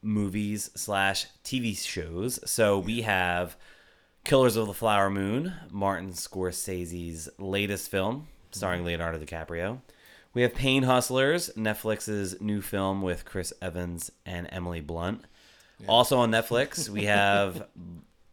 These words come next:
Speaker 1: a T V show that Dave finished that I only watched the premiere episode of, which was The Fall of the House of Usher. And we have another Netflix original, In Fair Play,
Speaker 2: Yeah.
Speaker 1: starring Alden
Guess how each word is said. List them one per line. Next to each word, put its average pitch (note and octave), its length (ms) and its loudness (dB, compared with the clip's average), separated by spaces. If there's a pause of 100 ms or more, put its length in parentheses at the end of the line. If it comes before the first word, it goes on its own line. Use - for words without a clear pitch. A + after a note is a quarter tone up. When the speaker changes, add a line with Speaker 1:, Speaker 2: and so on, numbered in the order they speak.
Speaker 1:
a - 40 -20
T G#3 160 -2
V A3+ 100 2
show B2 520 2
that G2+ 440 0
Dave F#2+ 540 -2
finished - 1000 -6 (200)
that F#2+ 180 0
I F#2+ 180 2
only G2 180 -2
watched F#2 380 -4
the F2+ 280 -8 (300)
premiere G#2 420 -2
episode F2 460 -6
of, F2 420 -8
which F#2 220 -8
was F2 100 -8
The D#2+ 80 -14
Fall F2+ 240 0
of E2 100 -2
the E2+ 60 -8
House E2 240 -10
of D#2 140 -18
Usher. A2+ 420 -2 (1000)
And C3 220 0
we C#3+ 80 2
have E3 120 4
another G3 280 4
Netflix F#2+ 380 -2
original, F#2 460 -6 (200)
In A2 180 -2
Fair B2+ 280 4
Play, C3 420 2 (100)
Speaker 2:
Yeah. C3+ 120 -10
Speaker 1:
starring F#2 720 0 (460)
Alden F#2+ 420 -2